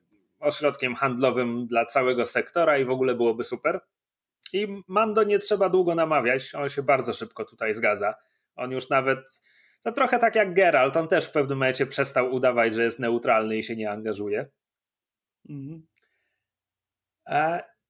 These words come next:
Speaker 1: i nasi bohaterowie lecą do bazy. Lecą całą czwórką, bo zabierają ze, ze sobą Myfrola,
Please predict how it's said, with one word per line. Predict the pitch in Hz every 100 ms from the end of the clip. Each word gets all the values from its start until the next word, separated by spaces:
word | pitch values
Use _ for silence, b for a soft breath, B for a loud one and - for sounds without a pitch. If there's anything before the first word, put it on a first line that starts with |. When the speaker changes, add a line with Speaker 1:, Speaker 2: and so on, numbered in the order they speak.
| _
Speaker 1:
i | 214 226
nasi | 233 226 -
bohaterowie | 214 220 - 240 233 151 175 196
lecą | 190 190 226 220
do | 214
bazy. | 240 180 123 104 -
Lecą | 151 170 196
całą | 185 185 160
czwórką, | 143 170 175 175 160
bo | 147
zabierają | 147 151 156 156
ze, | 139 139 - 143
ze | 147
sobą | 151 147 147
Myfrola, | 139 139 151 156 135 143